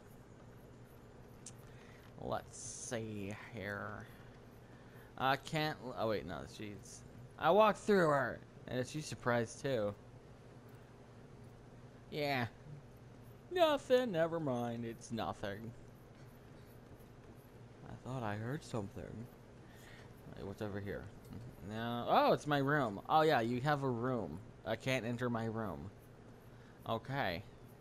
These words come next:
I can't show you my room. I also can't show you the weapons. There's some really cool weapons, actually. I, I, I'm complaining about this game, but I, I'm... I'm sure it's one of those where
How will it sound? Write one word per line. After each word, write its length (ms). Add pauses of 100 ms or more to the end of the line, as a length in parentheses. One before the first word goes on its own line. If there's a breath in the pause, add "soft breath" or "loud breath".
I 80
can't 320
show 180
you 160
my 160
room. 300 (1800 loud breath)
I 120
also 260
can't 300
show 220
you 380 (100)
the 60
weapons. 560
There's 160
some 300 (260)
really 280
cool 160
weapons, 420
actually. 480 (480 loud breath)
I, 140
I, 340
I'm 160
complaining 480
about 260
this 180
game, 360
but 200 (260)
I, 100
I'm... 320 (1400 loud breath)
I'm 160
sure 220
it's 120
one 140
of 80
those 300
where 260